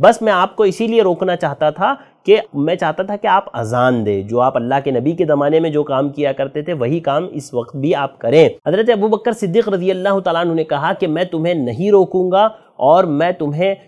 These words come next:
जो है इस पर क़ियाम पर मजबूर भी नहीं करूंगा।" उसके बाद हज़रत अबू बकर सिद्दीक़ रज़ी अल्लाह तआला अन्हु ने हज़रत बिलाल को नसीहतें की और कहा, नेक अमल करना, दुनिया से जाते हुए तुम्हारा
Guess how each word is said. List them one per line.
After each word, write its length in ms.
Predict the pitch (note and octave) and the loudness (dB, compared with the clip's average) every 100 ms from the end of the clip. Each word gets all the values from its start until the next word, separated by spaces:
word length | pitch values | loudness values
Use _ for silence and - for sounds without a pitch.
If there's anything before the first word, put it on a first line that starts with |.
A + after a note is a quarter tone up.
| - | -10
जो 100 | C3+ | -4
है 180 | E3 F#3+ | 0 0
इस 140 | C3+ - | -2 -4
पर 180 | F#3+ F3 - | -2 -2 -2
क़ियाम 320 | C#3+ D#3 F#3+ G#3+ | 2 2 2 0
पर 140 | G3 | -2
मजबूर 520 | D3+ C3+ C3 D#3+ G3 C3+ | 0 -2 -4 0 0 0
भी 240 | C3 A3 | 0 0
नहीं 260 | G3 E3+ C#3+ | 0 0 -2
करूंगा।" 460 | A#2 G#2+ G#2 F#2 | -2 -2 -2 -2
उसके 280 | - A2+ D#3+ | -4 -4 0
बाद 240 | C3 C3 C#3+ | 4 4 4
हज़रत 300 | C3 C3+ C#3 | 0 -2 0
अबू 180 | C3 C3+ | 0 0
बकर 240 | C3 E3+ | -2 -4
सिद्दीक़ 400 | D#3+ C#3 C3+ F3 D3 | -4 -6 -4 -4 -4
रज़ी 200 | C3+ C#3+ | -2 0
अल्लाह 320 | C#3+ D#3+ D#3 | 2 2 2
तआला 220 | C#3+ C3+ | 2 2
अन्हु 160 | D3 E3 | 2 0
ने 80 | E3 | 0
हज़रत 320 | C#3 C#3 C#3 C#3 | -2 -2 -2 -4
बिलाल 340 | A#2 C3 D#3+ | 0 2 2
को 100 | D#3+ | 2
नसीहतें 500 | C3+ A2+ A#2+ G#2+ G#2 | -2 -4 -8 -8 -10
की 140 | G2+ G#2+ | -10 -6
और 140 | A2 | -6
कहा, 320 | G#2+ A#2 D3+ G#3+ - - - | -4 0 4 4 2 -14 0
नेक 300 | A#2+ E3 D#3 | 4 4 2
अमल 320 | C3 C3 C#3+ | 0 2 2
करना, 360 | C#3 B2 B2 A#2+ F#2+ - _ - | 2 2 2 2 0 -6 _ -10
दुनिया 400 | A#2 C#3 F3 F3 | -2 2 4 2
से 180 | F3 F#3 C#3 | 0 -4 -2
जाते 380 | C3+ C3+ - F3+ | 0 0 0 -2
हुए 280 | D#3+ F#3 G#3+ G#3+ _ _ D3 | 0 0 -2 -6 _ _ -2
तुम्हारा 500 | D3 C#3+ D#3 F#3 | -2 0 0 6